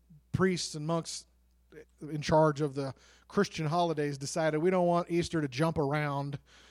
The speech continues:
like wild with Passover." So they just decided it would be the Sunday after the full moon, after the first day of spring, if that is any simpler. So Easter is the Sunday after the first full moon, after the first day of spring,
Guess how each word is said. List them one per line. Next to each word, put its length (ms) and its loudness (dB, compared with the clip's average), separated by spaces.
like 180 0
wild 680 0
with 280 -6
Passover." 640 0
So 160 -2
they 140 0
just 240 -2
decided 460 2
it 120 -4
would 100 -2
be 140 2
the 100 0
Sunday 480 2
after 300 0
the 80 -2
full 200 2
moon, 300 0
after 260 -2
the 60 -4
first 240 0
day 100 0
of 100 -4
spring, 300 -8
if 140 -16
that 260 -4
is 300 -10
any 180 -6
simpler. 520 -6
So 320 2
Easter 360 0
is 460 2
the 100 -8
Sunday 440 4
after 320 0
the 80 -2
first 260 0
full 160 0
moon, 400 0
after 260 0
the 80 -2
first 240 0
day 120 0
of 100 0
spring, 460 -6